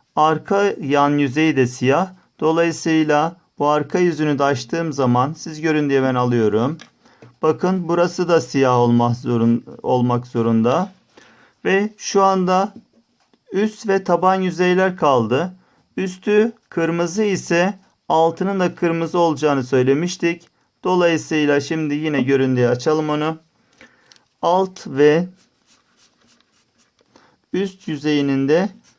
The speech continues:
kırmızı olduğunu bu şekilde belirledik. Çocuklar,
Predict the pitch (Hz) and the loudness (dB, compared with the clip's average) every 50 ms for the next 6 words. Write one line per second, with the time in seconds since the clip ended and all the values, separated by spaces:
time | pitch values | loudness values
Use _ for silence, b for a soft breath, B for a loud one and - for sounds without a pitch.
0 | _ _ - - 180 190 180 185 185 185 165 151 170 165 156 147 139 135 127 123 | _ _ -4 0 0 2 2 2 0 0 0 0 2 4 4 4 4 2 2 0
1 | 131 131 127 127 127 143 175 196 214 - _ _ b b b b b b b - | 0 2 2 0 0 0 -2 -2 -4 -6 _ _ b b b b b b b -8
2 | 214 185 - 170 151 127 - 170 180 180 170 160 156 143 135 123 113 107 98 92 | -6 -4 -2 -4 -2 -2 -4 -2 0 0 0 2 2 2 2 4 4 2 2 0
3 | 95 95 - - _ _ b b b b b b b b b b - 165 175 185 | -4 -10 -12 -20 _ _ b b b b b b b b b b -6 -4 -4 -4
4 | 208 - 185 147 127 123 | -2 0 2 2 2 0